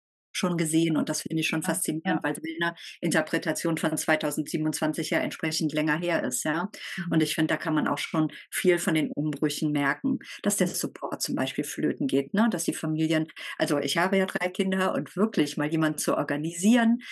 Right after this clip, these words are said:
Speaker 1: der irgendwie mal aufpasst oder was macht, ist ein Ding der Unmöglichkeit geworden. Die Großeltern haben andere Dinge zu tun, busy, busy mit sich selber, ne?
Speaker 2: Mhm.
Speaker 1: Und auch das ist ja korrekt. Und ich finde, an solchen Alltagssituationen merkt man's halt, ne?
Speaker 2: Ja,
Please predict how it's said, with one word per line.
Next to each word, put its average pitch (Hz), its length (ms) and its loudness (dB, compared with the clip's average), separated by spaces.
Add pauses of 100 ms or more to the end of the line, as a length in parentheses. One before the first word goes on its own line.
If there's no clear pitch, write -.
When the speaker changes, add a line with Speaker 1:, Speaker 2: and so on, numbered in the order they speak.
(200)
Speaker 1:
der 170 240 4
irgendwie 180 320 2
mal 151 260 2
aufpasst 185 520 -2
oder 147 160 0
was 139 160 -2
macht, - 240 -2
ist - 100 0
ein 156 80 2
Ding 160 140 4
der 156 100 4
Unmöglichkeit 185 640 2
geworden. 135 320 0
Die 151 80 -2
Großeltern 165 580 -2
haben 165 200 0
andere 208 320 2
Dinge 151 240 2
zu - 180 -6
tun, 147 340 -2
busy, 160 300 -2
busy 226 240 4
mit 226 160 4
sich 247 220 -2
selber, 175 340 2
ne? 208 220 2 (260)
Speaker 2:
Mhm. 180 400 -2
Speaker 1:
Und 185 140 -4 (120)
auch - 120 0
das 147 200 0
ist 185 140 2
ja 185 100 2
korrekt. 185 460 0
Und 156 80 2
ich 151 160 0
finde, 160 300 0
an 143 80 -4
solchen 151 340 2
Alltagssituationen 151 880 -2
merkt 151 300 0
man's 127 240 0
halt, - 300 -2
ne? 196 180 4 (140)
Speaker 2:
Ja, - 80 -8